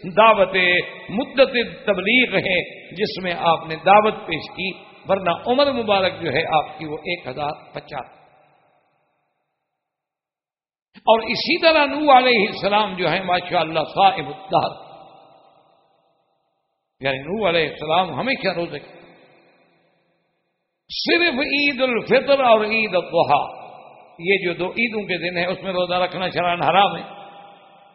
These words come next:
تو سیدنا نوح علیہ السلام تو صرف یعنی ان دو عید کے موقعوں پر تو روزہ نہیں رکھتے تھے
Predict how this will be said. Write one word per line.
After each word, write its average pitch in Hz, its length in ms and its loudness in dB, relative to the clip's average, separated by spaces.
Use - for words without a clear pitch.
تو 220 100 2
سیدنا 320 680 2
نوح 277 240 4
علیہ 247 180 6
السلام 214 580 4
تو 190 120 2
صرف 254 320 2
یعنی 190 320 4
ان 220 200 -4
دو 247 80 6
عید 254 440 0
کے 247 100 2
موقعوں 202 360 0
پر 175 220 0
تو 175 80 -2
روزہ 185 220 0
نہیں 185 200 2
رکھتے 190 300 -2
تھے 143 500 -8